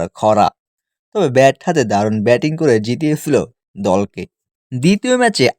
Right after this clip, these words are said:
আগে ব্যাট করতে নেমে নির্ধারিত বিশ ওভারে ছয় উইকেট হারিয়ে একশো সত্তর রান সংগ্রহ করে আয়ারল্যান্ড, যেখানে আয়ারল্যান্ডের হয়ে বত্রিশ বলে একচল্লিশ রান করেন লরকান টাকার, পঁচিশ বলে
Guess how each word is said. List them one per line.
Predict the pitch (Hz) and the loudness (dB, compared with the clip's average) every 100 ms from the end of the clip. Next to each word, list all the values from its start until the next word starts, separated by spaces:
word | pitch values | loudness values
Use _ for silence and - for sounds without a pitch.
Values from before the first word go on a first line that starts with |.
| 113 | -2
আগে | 113 113 113 | -2 0 -2
ব্যাট | 104 120 - | 0 0 0
করতে | - 165 - | -4 -6 -4
নেমে | 170 165 127 107 | -2 0 0 -2
নির্ধারিত | 104 113 110 117 110 110 | -4 -4 -2 -2 -2 -4
বিশ | 101 107 107 - - | -6 -8 -8 -12 -10
ওভারে | 139 156 120 - | 0 2 2 -4
ছয় | - 120 - | -6 -4 -4
উইকেট | 160 151 131 117 | -6 -6 -12 -8
হারিয়ে | 120 135 135 107 _ _ _ - | -2 0 0 -4 _ _ _ -6
একশো | 151 170 - 135 | -2 -2 0 -4
সত্তর | - 139 139 175 170 | -2 -4 -4 -2 2
রান | 170 127 104 101 | 4 4 2 -8
সংগ্রহ | - 127 139 156 156 | -6 -4 -2 -2 0
করে | 131 110 - | 0 0 -2
আয়ারল্যান্ড, | 110 101 101 101 95 92 _ _ _ _ - | -6 -4 -4 -6 -6 -10 _ _ _ _ -10
যেখানে | 117 110 107 _ - | -6 -4 -6 _ -2
আয়ারল্যান্ডের | 123 156 170 185 180 180 165 | 0 2 2 0 0 0 0
হয়ে | 135 147 143 110 | -2 -2 -2 -2
বত্রিশ | 101 110 104 - 113 110 | -2 -4 -6 -8 -10 -4
বলে | 113 - | -4 -4
একচল্লিশ | 107 110 - 120 107 107 | -8 -8 -8 -6 -6 0
রান | 107 113 120 | 2 2 -2
করেন | 131 127 101 | -2 -2 -2
লরকান | 104 113 117 - 131 117 _ | -2 -2 -2 -4 -4 -6 _
টাকার, | 139 - 107 90 _ _ _ _ _ _ _ - | -4 -2 -4 -4 _ _ _ _ _ _ _ -6
পঁচিশ | 175 - 196 | -6 -4 -4
বলে | 190 135 | 0 0